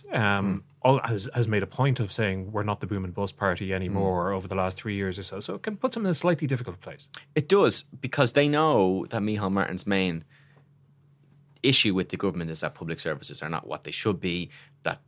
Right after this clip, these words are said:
Speaker 2: he is not changing his tack from the last election where he believes he increased his vote share and his she-, seat share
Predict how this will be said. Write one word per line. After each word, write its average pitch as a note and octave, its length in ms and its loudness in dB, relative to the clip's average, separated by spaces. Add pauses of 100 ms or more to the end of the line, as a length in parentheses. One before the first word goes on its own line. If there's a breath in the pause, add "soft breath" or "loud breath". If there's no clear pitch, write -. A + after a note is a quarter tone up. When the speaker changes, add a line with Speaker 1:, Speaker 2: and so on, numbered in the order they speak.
(100)
Speaker 2:
he G#2+ 240 -2
is G2+ 100 -2
not E2+ 140 -2
changing E2+ 280 -6
his D#2+ 120 -10
tack E2 180 -8
from E2+ 140 -12
the E2 40 -6
last D#2 280 -8
election D#2 320 -8
where D2 80 -10
he E2 120 -8
believes D#2+ 300 -8
he D#2 240 -10 (300 loud breath)
increased F2+ 380 -4
his - 60 -8
vote E2 220 -2
share D#2 140 -6
and D#2 80 -12
his C#2+ 100 -10
she-, - 220 -4
seat A2 260 -4
share D#2 300 -6